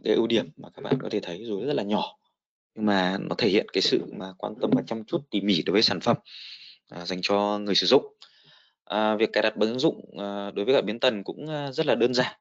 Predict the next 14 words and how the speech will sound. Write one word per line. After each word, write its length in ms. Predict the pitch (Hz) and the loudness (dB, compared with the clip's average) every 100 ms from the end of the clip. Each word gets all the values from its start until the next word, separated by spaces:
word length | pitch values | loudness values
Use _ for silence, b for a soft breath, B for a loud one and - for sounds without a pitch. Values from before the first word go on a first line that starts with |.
| B B B _ _ | B B B _ _
À, 680 | 95 95 95 95 95 95 95 | -6 -4 -2 -2 -2 -2 -2
chúng 140 | 107 | -2
ta 80 | 117 | 0
hoàn 220 | 120 107 92 | 2 0 0
toàn 160 | 92 | 0
có 60 | 107 | 0
thể 80 | 95 | -2
thực 80 | |
hiện, 460 | 92 - _ 82 90 | -4 -8 _ -14 -8
à, 400 | 90 90 87 87 - | -6 -6 -6 -10 -8
ba 160 | - 117 | 0 2
bước 240 | 139 170 - B B B - | 4 4 0 B B B -12
thông 140 | 120 113 | -6 2
qua 520 | 117 113 113 107 | 4 4 4 4